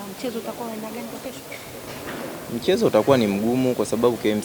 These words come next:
Speaker 2: C nao wana process mpira vizuri, kwa hiyo naamini mechi kesho itakuwa ni ngumu,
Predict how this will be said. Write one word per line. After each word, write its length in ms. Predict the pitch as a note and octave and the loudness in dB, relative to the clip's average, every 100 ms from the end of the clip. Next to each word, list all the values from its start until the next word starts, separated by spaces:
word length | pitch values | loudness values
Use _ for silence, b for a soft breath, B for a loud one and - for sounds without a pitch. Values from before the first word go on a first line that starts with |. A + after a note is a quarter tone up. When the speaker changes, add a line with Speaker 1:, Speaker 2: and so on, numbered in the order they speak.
| - | -2
Speaker 2:
C 140 | A#2+ | 0
nao 440 | A#2 A#2+ A#2 A2+ A2 | 2 2 4 4 4
wana 220 | G2+ F#2+ | 2 0
process 460 | G2 G2 - A#2 | 2 0 0 0
mpira 360 | G#2 F#2 A2 A2 | -2 0 2 2
vizuri, 460 | F#2+ F#2 A2+ A#2+ A2+ | 2 0 2 2 2
kwa 140 | G#2+ | 4
hiyo 440 | A2 A2+ A2 G#2+ G2+ - - - - | 4 6 6 4 0 -6 -10 -8 0
naamini 340 | G#2 A2 B2 | 2 4 4
mechi 280 | B2 B2 - | 4 2 2
kesho 220 | B2+ A#2+ | 0 2
itakuwa 320 | A2 G2+ G#2 A2 | 2 2 2 2
ni 100 | F#2+ | 2
ngumu, 380 | F#2+ F2+ F2+ | 0 0 -2